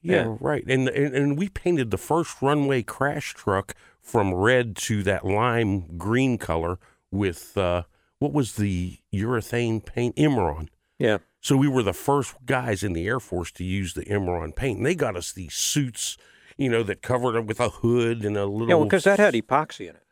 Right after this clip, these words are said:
Speaker 1: Yeah,
Speaker 2: That was a
Speaker 1: right.
Speaker 2: two-stage, that was a, uh, well, not a two-stage. It was, uh, well, I guess it had to be. You had to mix something with it.
Speaker 1: Right, a hardener.
Speaker 2: A hardener, and then it would
Speaker 1: Right.
Speaker 2: set up.
Speaker 1: And then you had
Speaker 2: Yeah.
Speaker 1: these, uh, the, an extra air hose to deliver an air supply inside the suit. But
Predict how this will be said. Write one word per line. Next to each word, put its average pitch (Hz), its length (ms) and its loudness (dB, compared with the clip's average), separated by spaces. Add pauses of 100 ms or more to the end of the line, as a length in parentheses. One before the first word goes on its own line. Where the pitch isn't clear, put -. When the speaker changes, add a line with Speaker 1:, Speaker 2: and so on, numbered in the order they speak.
(100)
Speaker 1:
Yeah, 131 200 2
Speaker 2:
That 147 120 8
was 143 100 4
a 143 40 6
Speaker 1:
right. 127 80 2 (140)
Speaker 2:
two-stage, 131 300 4
that 131 140 4
was 123 120 2
a, 117 240 4 (280)
uh, 107 40 -4
well, 104 160 0
not 110 180 0
a 92 40 -6
two-stage. 104 800 -2
It 98 100 -2
was, 95 300 -8
uh, 92 180 2 (500)
well, 135 120 6
I 165 100 6
guess 147 220 4
it 101 100 4
had 117 220 4
to 104 60 0
be. 120 160 2
You 110 100 2
had 92 100 4
to 95 80 -6
mix 113 180 0
something 110 420 2
with 143 200 4
it. 87 140 -2
Speaker 1:
Right, 120 340 0
a 92 80 2
hardener. 98 560 0
Speaker 2:
A 95 100 2
hardener, 123 320 4
and 104 80 4
then 123 140 4
it 127 60 0
would 104 120 2
Speaker 1:
Right. 113 120 0
Speaker 2:
set 127 180 6
up. 123 80 6
Speaker 1:
And 131 100 4
then 127 160 2
you 117 120 -2
had 113 220 -2
Speaker 2:
Yeah. 98 120 -2
Speaker 1:
these, 101 180 -8
uh, 98 220 0 (480)
the, 92 400 -2 (340)
an 98 200 -2
extra 117 500 -2
air 117 280 0
hose 110 440 -2
to 113 140 -6
deliver 98 480 -2
an 85 60 -8
air 104 220 -2
supply 101 520 -2
inside 98 640 -2
the 87 80 -10
suit. 226 300 -2
But - 200 -4